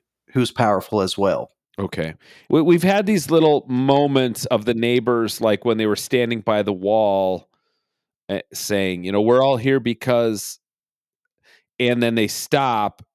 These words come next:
Speaker 2: and she leaves and, and the black guy neighbor across the wall who's cut into the wall with his hedge trimmers. Basically, now you think maybe they're saying, "We're all here because Wanda has us trapped here,"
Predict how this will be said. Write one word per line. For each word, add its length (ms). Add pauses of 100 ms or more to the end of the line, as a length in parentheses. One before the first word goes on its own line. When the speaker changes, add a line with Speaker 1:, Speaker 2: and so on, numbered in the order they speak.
Speaker 2:
and 200
she 280
leaves 640
and, 240
and 180
the 80
black 340
guy 240
neighbor 400
across 460
the 80
wall 300
who's 220
cut 240
into 220
the 100
wall 300
with 120
his 180
hedge 300
trimmers. 600 (480)
Basically, 500
now 280
you 180
think 360
maybe 280
they're 160
saying, 240
"We're 160
all 160
here 220
because 360
Wanda 420
has 280
us 360
trapped 420
here," 260